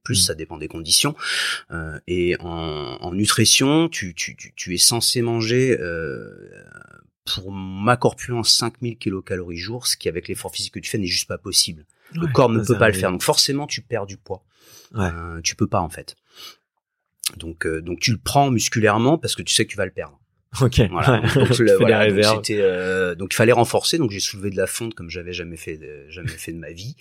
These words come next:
Speaker 1: <laughs> D'ailleurs, j'ai jamais pu aller au bout d'un seul des programmes qui m'avaient préparé, <laughs> tellement c'était balèze. Mais moi, je me suis, je me suis accroché en fait parce que, parce que finalement, je me suis dit, écoute Pierre, euh...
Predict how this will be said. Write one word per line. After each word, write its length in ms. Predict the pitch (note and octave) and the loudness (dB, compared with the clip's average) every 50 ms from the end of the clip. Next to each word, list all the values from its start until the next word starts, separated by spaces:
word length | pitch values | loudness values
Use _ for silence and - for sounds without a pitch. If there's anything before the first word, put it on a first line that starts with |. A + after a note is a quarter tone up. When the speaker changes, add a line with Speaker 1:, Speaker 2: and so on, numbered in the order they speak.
| - - - - | -20 -14 -10 -6
Speaker 1:
<laughs> 1200 | A#2 - - C#3 - - C3+ C#3 - C#3+ A#2+ - - - - - - - - - - - - - | -2 2 6 6 6 6 6 4 2 2 2 0 0 0 0 0 2 0 0 -2 -4 -6 -8 -8
D'ailleurs, 340 | G#2+ G2+ F#2+ G2 G#2 G#2+ A2+ | -4 -2 -2 0 0 0 0
j'ai 160 | A2+ A2 G#2+ | 0 0 -2
jamais 300 | G#2 G#2 G#2+ G#2+ G#2+ G#2 | 0 2 2 2 2 0
pu 180 | G2+ - - G#2 | -2 0 2 2
aller 100 | G2+ G#2 | 4 4
au 100 | G2+ G#2 | 2 0
bout 120 | G2+ G2+ | -2 -4
d'un 160 | G2+ G#2 G2+ G2 | -4 -4 -2 -2
seul 200 | - - G#2+ F#2+ | -2 -2 -2 -2
des 100 | G2 F#2 | -4 -4
programmes 520 | - - A#2 A#2 A#2 A2 A#2 B2+ C3+ C3 | 2 4 4 4 6 4 2 2 2 0
qui 120 | - - | -4 -4
m'avaient 260 | A2 G2+ G#2+ G#2 A#2 A#2+ | -4 -2 0 0 0 2
préparé, 480 | - - C#3 C#3+ - C#3+ C3 C#3+ D#3+ - B3 - - - E4 - - D#4+ D4 - - D#4+ | 4 2 4 6 6 8 8 10 10 8 8 6 6 4 4 4 4 2 2 4 4 2
<laughs> 540 | - - - - D#4+ F4+ - - - - - | 2 2 0 -2 -2 0 0 0 -2 -2 -2
tellement 280 | - A#2 A2 G#2+ A2 B2 | -2 -2 -2 0 0 0
c'était 340 | A#2+ - C3 A2+ - A2 G#2 | 2 2 2 2 0 -2 0
balèze. 520 | G#2 A2 G#2+ A#2 C#3+ G3+ A3 F3 B2 C#3+ - - - - - - | 2 4 6 6 6 6 6 4 2 0 0 -2 -8 -10 -6 -2
Mais 80 | - C#3+ | 0 2
moi, 120 | F#3 A#3 | 2 2
je 120 | A3+ E3+ | 2 0
me 40 | F3+ | 0
suis, 220 | E3+ - - - B2+ | 0 0 0 -2 -2
je 120 | - C#3 | 0 0
me 60 | C#3 | 0
suis 180 | C3+ - - F3 | 0 2 2 2
accroché 420 | E3 - - F#3+ G3 - - D4+ | 2 2 0 0 0 0 0 0
en 100 | C4+ A3+ | -4 -6
fait 220 | - - A3+ A3 _ | -6 -6 -8 -6 _
parce 200 | - C#3+ A#2+ - | -2 -2 -2 -2
que, 340 | - - C3 B2+ A#2+ A2 - _ | -2 -2 0 0 0 -2 -2 _
parce 180 | - A#2 A2 - | 0 0 0 0
que 140 | - - B2 | 0 0 0
finalement, 560 | - - - C#3 C3+ C3 C3+ C#3 D3+ F3 F3+ | 0 0 0 2 2 2 2 2 2 2 2
je 100 | C#3 B2 | 2 0
me 40 | A2 | -2
suis 220 | G#2+ - - A#2 | -2 -2 -2 -4
dit, 140 | A#2 C#3 C#3+ | -2 0 0
écoute 240 | A#2+ - - C#3 - _ | 0 0 -2 -10 -12 _
Pierre, 300 | - B2+ B2+ B2 A2 G2 | -2 0 0 0 -2 -4
euh... 260 | E2+ E2 D#2 D2+ | -6 -6 -8 -8